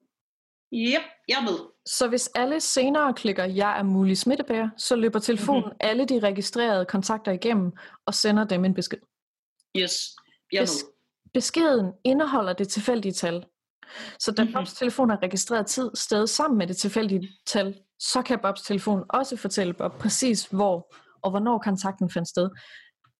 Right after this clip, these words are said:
Speaker 2: Altså, så, så er der den mu-, mulige udvidelse, hvor at der er jeg så, der synes jeg ikke, at, øh, Prosa er militante nok omkring det der med privatliv,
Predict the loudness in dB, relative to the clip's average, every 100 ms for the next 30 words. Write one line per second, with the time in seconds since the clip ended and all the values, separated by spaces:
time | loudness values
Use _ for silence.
0 | _ _ _ -2 2 2 2 2 0 2
1 | 4 6 6 6 6 6 6 6 4 4
2 | 4 2 0 0 2 2 2 0 0 2
3 | 2 0 0 0 -2 -2 -8 -20 -20 -20
4 | -20 -20 -4 -2 0 2 2 2 0 -2
5 | -2 -2 -12 -20 _ _ _ _ -6 -2
6 | -4 -6 -2 0 2 0 0 0 2 4
7 | 2 0 -2 -2 -4 -6 -6 -4 -4 -4
8 | -4 -4 -6 -8 -8 -4 -2 0 -2